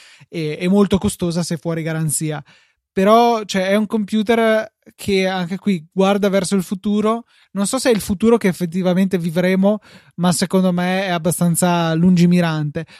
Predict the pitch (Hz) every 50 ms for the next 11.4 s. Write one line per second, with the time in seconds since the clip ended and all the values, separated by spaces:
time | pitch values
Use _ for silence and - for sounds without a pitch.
0 | - - - 180 196 - 220 196 - - 196 214 214 214 196 170 165 165 - _
1 | - 202 202 196 208 247 - - 254 233 208 220 262 285 262 - - - _ _
2 | _ _ _ - 269 240 - 330 370 311 - - 208 220 240 254 247 208 196 180
3 | 185 208 185 - - 233 233 220 - 214 185 190 214 196 - 180 160 170 160 -
4 | 180 175 175 175 175 175 175 170 170 170 156 175 175 185 208 214 202 202 202 208
5 | 214 208 - 208 185 180 175 175 180 170 - 185 185 180 - 185 170 170 165 156
6 | - 175 156 - - 180 175 175 - - - - - 196 202 185 202 196 - -
7 | 240 240 - - - - - - - 175 180 170 202 226 233 233 196 180 190 196
8 | 185 196 - 170 160 180 175 - - 165 151 - 160 - - 165 160 160 156 151
9 | 160 151 151 151 160 170 151 156 156 151 - 165 - 175 180 170 175 - - 170
10 | 165 175 180 165 156 156 165 165 160 160 160 160 160 165 170 160 170 147 - _
11 | 175 170 - - - 170 156